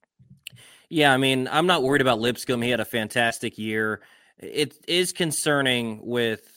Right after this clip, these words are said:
Robert Hassell. You know, he started out decent in the Arizona Fall League, obviously finished the year well, but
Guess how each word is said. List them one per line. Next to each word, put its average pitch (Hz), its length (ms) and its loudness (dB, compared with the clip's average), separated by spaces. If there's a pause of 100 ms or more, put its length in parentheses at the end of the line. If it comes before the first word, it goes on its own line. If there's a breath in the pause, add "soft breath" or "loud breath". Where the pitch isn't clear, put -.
(340)
Robert 120 320 0
Hassell. 104 640 -6
You 120 100 -8
know, 117 120 -2
he 117 80 -2
started 151 340 2
out 131 200 2
decent 131 420 -4
in 117 40 -6
the 120 100 -2
Arizona 117 300 -2
Fall 117 300 2
League, 110 240 -2
obviously 110 360 -4
finished 117 360 -4
the 113 80 -8
year 110 180 -2
well, 107 440 -2 (500 soft breath)
but 117 340 0